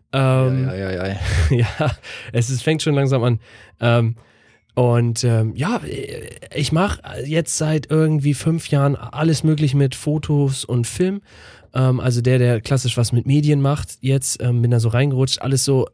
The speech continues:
Speaker 1: ähm, auch mit Drohnen, aber da werden wir bestimmt noch mal ganz in Ruhe drüber reden. Also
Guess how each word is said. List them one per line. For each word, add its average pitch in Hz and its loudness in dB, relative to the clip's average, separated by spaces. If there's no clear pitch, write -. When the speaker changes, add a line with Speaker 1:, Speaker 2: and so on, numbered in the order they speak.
Speaker 1:
ähm, 117 -8
auch 127 -2
mit 135 0
Drohnen, 143 0
aber 147 -2
da 143 2
werden 156 0
wir 147 2
bestimmt 139 -2
noch 135 -2
mal 135 0
ganz 143 -2
in 127 -2
Ruhe 139 2
drüber 127 2
reden. 151 2
Also 127 -2